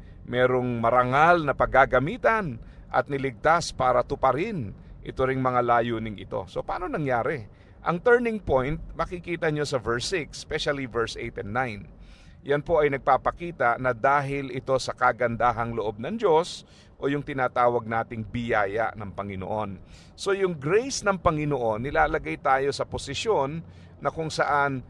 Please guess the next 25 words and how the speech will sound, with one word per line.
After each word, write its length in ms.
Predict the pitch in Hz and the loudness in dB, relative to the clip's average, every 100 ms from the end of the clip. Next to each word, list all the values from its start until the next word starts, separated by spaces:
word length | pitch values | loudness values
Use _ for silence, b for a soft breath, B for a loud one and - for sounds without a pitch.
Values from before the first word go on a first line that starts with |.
| - - | -10 2
tayo 260 | 147 160 | 4 4
po'y 220 | 160 160 | 2 0
pinalalaya 960 | 139 135 120 117 110 120 156 180 190 185 | -2 -2 2 4 6 6 6 8 8 6
sa 160 | 131 120 | 0 -6
isang 320 | 117 139 127 | -4 -2 0
makasalanang 720 | 113 117 127 117 120 120 117 | 0 -2 0 2 2 2 0
nakaraan 720 | 110 110 107 131 190 254 254 B B B | 2 2 4 4 4 2 -4 B B B
at 160 | - 135 | 0 2
tayo 320 | 147 143 151 | 6 6 6
po 160 | 143 139 | 6 6
ay 240 | 135 131 | 6 4
inilalaan 840 | 131 131 131 151 151 - 190 175 | 2 4 8 8 8 6 6 6
at 140 | 131 110 135 | 2 -2 0
inilalagay 880 | 139 135 143 143 131 139 151 120 95 B B B | 2 6 6 6 4 4 4 0 -6 B B B
sa 160 | - | -4
isang 240 | 139 - 156 | -2 0 2
katayuang 960 | 143 139 127 123 139 131 135 120 107 | 4 8 8 8 6 6 4 4 0
nakapaglilingkod 1040 | 117 107 123 123 107 127 165 175 170 160 131 | -2 2 4 2 2 -2 0 0 2 2 4
tayo 180 | 143 | 4
sa 140 | 139 139 | 4 0
Panginoon 720 | 139 131 131 120 117 113 113 - B B B | 0 2 2 2 2 2 -2 -6 B B B
at 160 | 131 | 2
naluluwalhati 1040 | 139 131 127 123 120 117 110 104 107 107 110 | 6 6 8 4 4 4 4 2 0 0 -2
natin 400 | 98 92 90 87 | -2 -4 -6 -10
siya. 320 | - 98 95 | -4 -2 -4